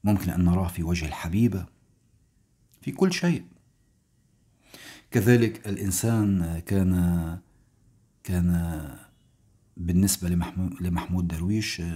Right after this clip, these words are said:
أيضًا كان الإنسان همه الكبير وشغله الشاغل، لأنه بكل بساطة أرض بلا إنسان لا تعني شيئًا، أرض بلا إنسان لا تعني أي شيء،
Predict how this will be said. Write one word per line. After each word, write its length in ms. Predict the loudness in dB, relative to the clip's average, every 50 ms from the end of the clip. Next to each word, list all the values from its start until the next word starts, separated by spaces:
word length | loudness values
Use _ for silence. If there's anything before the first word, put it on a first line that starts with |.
| -8 -10 -14 -16 _ -20 -20 -20 -20 -20 -20 _ _ -8 -6
أيضًا 220 | -4 -2 -2 -2
كان 260 | -2 -2 -2 -2 -2
الإنسان 460 | -2 -4 -4 -6 -4 -2 -2 -2 0
همه 320 | 0 2 2 4 2 2 0
الكبير 720 | -2 -4 -4 -6 -4 0 0 0 0 0 -4 -8 -16 -20 _ -16
وشغله 560 | -14 -12 -10 -6 -4 -4 -2 0 0 0 0
الشاغل، 480 | 0 -2 -4 -4 -4 -4 -4 -6 -8 -12 -12 -14 _ _ _ _ _ _ _ _ _ _ _ _ _ _ _ _ _ _ _ _ _ _ -20 -20 -20 -20 -20 -20 -20 _ _ _ _ _ _ _ _ -4 0
لأنه 460 | 4 6 8 8 8 8 6 4 4
بكل 280 | 2 0 -2 -4 -4 -4
بساطة 560 | -4 -6 -8 -6 -8 -10 -12 -14 -18 -20 -20 _ _ _ _ _ _ _ _ _ _ _ _ _ _ _ _ _ _ _ _ _ _ _ _ _ _ _ _ _ _ _ _ _ _ _ _ _ _ _ _ 0
أرض 320 | 2 2 2 2 -2 0
بلا 240 | 0 2 2 2 2
إنسان 440 | 0 0 0 0 0 -2 -2 -2 -2
لا 100 | -2 -2
تعني 320 | -4 -4 -4 -4 -2 -2
شيئًا، 420 | -2 -2 -4 -6 -6 -6 -10 -14 -16 -18 _ _ _ _ _ _ _ _ _ _ _ _ _ _ _ _ _ _ _ _ _ _ _ _ _ _ _ _ _ _ _ _ _ _ _ _ _ _ _ _ _ -12 -4 -4
أرض 260 | -4 -4 -4 -4 -2
بلا 220 | -2 -2 -2 -2
إنسان 340 | -4 -4 -4 -2 -2 -2 -2
لا 80 | -4 -6
تعني 340 | -6 -8 -8 -6 -6 -4
أي 80 | -4 -4
شيء، 340 | -4 -6 -6 -6 -6 -6